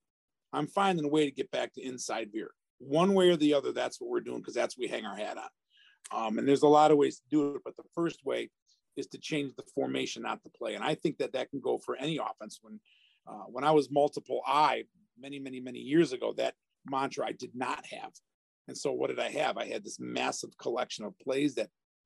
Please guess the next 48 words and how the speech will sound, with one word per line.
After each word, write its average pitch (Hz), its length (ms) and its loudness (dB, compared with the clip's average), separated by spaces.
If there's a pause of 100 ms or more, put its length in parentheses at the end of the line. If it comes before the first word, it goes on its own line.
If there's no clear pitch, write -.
may 131 240 -2
or 127 80 2
may 117 140 -4
not 117 180 -2
have 107 120 -2
all 107 220 -4
fit 180 180 4
together. 110 280 -2
And 107 100 0
I 110 40 2
didn't 143 240 -2
really 117 200 2
have 143 240 4
an 117 120 -4
if - 120 -6 (120)
this, 113 200 -2
then 110 300 -2
that 107 240 0 (640)
ideal. 139 500 2 (500)
You 127 100 2
know, 123 100 2
I 127 120 6
had, 131 180 8
okay, 139 300 4
that 147 220 4
play 117 120 2
didn't 110 200 -4
work. 110 180 -4
Let's, 143 280 -8
let's 202 160 2
try 214 240 4
this 190 220 0
one. - 140 -16 (420)
You 135 80 -6
know, 131 80 0
now 139 180 4
you're 139 180 0 (360)
grab 143 340 2
bagging 104 300 -4
a 104 40 -10
little 104 220 -12
bit. - 220 -8
And, 104 180 -8 (440)
and, 117 180 -8
and, 117 260 -4
uh, 107 260 -2 (200)
to - 120 2
me, 147 420 8